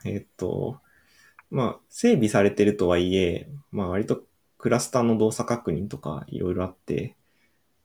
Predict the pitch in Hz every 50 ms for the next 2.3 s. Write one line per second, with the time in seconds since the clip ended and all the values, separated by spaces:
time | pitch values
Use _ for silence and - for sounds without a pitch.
0 | _ _ _ - - 107 120 - 127 120 110 113 139 165 180 202 196 202 - 190
1 | 196 202 165 113 92 85 - 101 - 90 95 90 87 120 120 120 120 117 117 110
2 | 110 110 110 107 107 131